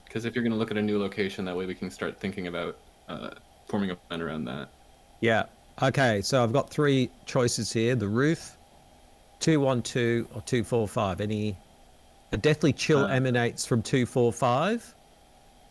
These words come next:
Speaker 2: Room two one two is locked. You can't enter from the second floor. Oh, you
Speaker 1: Mm-hmm.
Speaker 2: can't enter two one two unless you test four, so I won't be going there.
Speaker 1: Yeah.
Speaker 2: And the roof, so it's either the chilly two four five or the roof.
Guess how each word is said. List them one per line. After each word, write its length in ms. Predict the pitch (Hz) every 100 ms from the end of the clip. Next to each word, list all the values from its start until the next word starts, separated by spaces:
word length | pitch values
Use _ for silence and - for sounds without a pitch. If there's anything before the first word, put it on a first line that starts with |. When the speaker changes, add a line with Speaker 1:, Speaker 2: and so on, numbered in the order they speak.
| _ -
Speaker 2:
Room 200 | 135 143
two 160 | 165
one 120 | 147 131
two 160 | 131
is 160 | 120 101
locked. 400 | 120 123 - -
You 80 | 104
can't 400 | - 143 135 127
enter 680 | 117 113 123 117 113 113 107
from 220 | - 113
the 80 | 110
second 440 | - 131 - 113
floor. 480 | 104 123 127 135 82 - - - - -
Oh, 280 | 123 98 - - -
you 80 | 104
Speaker 1:
Mm-hmm. 20 |
Speaker 2:
can't 240 | 95 123 -
enter 260 | 117 139 143
two 240 | - 127
one 180 | 104 95
two 440 | 90 120 107 101 -
unless 640 | 117 110 117 117 - -
you 460 | 110 110 107 107
test 380 | 95 - 117 - -
four, 300 | - 110 90
so 140 | 95 120
I 40 |
won't 200 | 107 127
be 60 | 123
going 300 | 110 107 98
there. 400 | 104 92 107 151 - - - - - -
Speaker 1:
Yeah. 180 | 110 85
Speaker 2:
And 140 | 110
the 80 | 110
roof, 580 | 110 135 139 - - - - - - -
so 320 | - - 123 107
it's 140 | -
either 320 | 127 127 117 113
the 280 | 113 107 101
chilly 560 | - 160 143 135 120 104
two 200 | - 131
four 280 | 117 127 113
five 340 | - 113 120
or 120 | 117 104
the 120 | 104
roof. 540 | 101 101 90 78 -